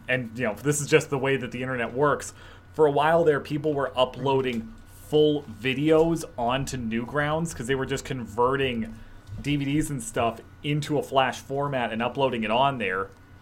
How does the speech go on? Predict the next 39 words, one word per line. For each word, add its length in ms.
Then 240
they 160
had 220
to 60
start 320
going 360
and 100
taking 260
care 200
of 100
that 300
because 160
the 60
cease 260
and 100
desist 320
stuff. 320
And 140
then 180
YouTube 540
started 440
up. 240
So 120
people 240
started 220
migrating 380
that 120
stuff 180
over 240
there. 460
And 140
then 100
Google 360
bought 220
YouTube. 540
And 140
then 100
they, 280
well, 280